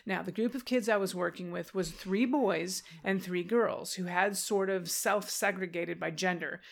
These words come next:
We have to understand that kids are kind of all over the place. I'm mostly there to keep them from stepping on nails or <laughs> picking up stuff we don't want them to, like jagged hunks of metal, needles, broken glass, et cetera.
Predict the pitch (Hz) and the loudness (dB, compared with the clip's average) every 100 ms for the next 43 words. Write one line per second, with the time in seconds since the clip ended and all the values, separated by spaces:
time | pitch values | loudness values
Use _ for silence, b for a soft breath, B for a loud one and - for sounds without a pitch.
0 | b - 202 208 - 202 190 190 175 175 | b 0 0 2 0 -2 -2 -2 -2 -4
1 | - 202 190 185 180 175 165 156 170 165 | -4 -4 -2 -4 -2 -2 -2 -4 -4 -6
2 | 170 180 185 175 - 185 180 196 196 226 | -8 -8 -6 -4 -4 -2 0 0 0 -2
3 | 196 196 185 190 180 175 175 185 - 190 | 0 0 0 -2 -2 -4 -4 -4 0 0
4 | 190 180 185 190 208 208 208 185 170 220 | 0 -2 0 2 2 0 -2 -4 -4 -2
5 | 202 190 - 196 190 196 185 190 185 175 | -2 -2 0 0 2 0 0 -2 -2 -4
6 | 180 180 180 170 180 175 175 170 175 - | -6 -2 -2 0 0 0 0 -4 -4 -4
7 | 160 175 180 175 170 175 170 - 175 165 | -2 0 2 0 -2 -4 -4 -2 -4 -4
8 | 165 160 156 170 - 247 165 | -4 -4 -4 -4 2 2 2